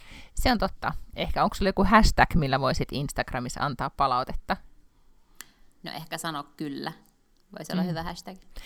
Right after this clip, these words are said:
Speaker 1: No sun
Speaker 2: Mm.
Speaker 1: pitää ehdottomasti nyt laittaa siis, keksiä tämmönen hashtag-hommeli. Koska
Speaker 2: Mm,
Speaker 1: sitten
Speaker 2: joo.
Speaker 1: i-, et, niin kuin, et oletteko lukeneet, niin sitten vois antaa siihen, niin kuin, tiedätkö,
Speaker 2: Kyllä.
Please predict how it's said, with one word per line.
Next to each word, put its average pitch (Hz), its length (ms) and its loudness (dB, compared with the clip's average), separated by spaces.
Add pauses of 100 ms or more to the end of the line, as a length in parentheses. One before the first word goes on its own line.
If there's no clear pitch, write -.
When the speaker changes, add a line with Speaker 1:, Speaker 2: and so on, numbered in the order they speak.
(140)
Speaker 1:
No 196 60 -6
sun 262 120 4
Speaker 2:
Mm. - 20 6
Speaker 1:
pitää 254 160 4
ehdottomasti 226 560 2
nyt 214 180 2
laittaa 262 340 -2
siis, - 360 -10
keksiä 302 420 -2
tämmönen 123 400 0
hashtag-hommeli. - 880 -4 (480)
Koska 202 240 -2
Speaker 2:
Mm, 208 40 -2
Speaker 1:
sitten 147 340 -2
Speaker 2:
joo. 151 120 0
Speaker 1:
i-, 151 200 -4
et, 156 240 0
niin 127 240 -6
kuin, 139 300 -6 (380)
et 151 140 0
oletteko 190 440 2
lukeneet, 240 580 2
niin 175 140 -2
sitten 165 340 -8
vois 135 200 -8
antaa 131 280 -8
siihen, 143 440 -14 (1160)
niin 123 140 -14
kuin, - 120 -20 (120)
tiedätkö, - 220 -10
Speaker 2:
Kyllä. 151 160 -8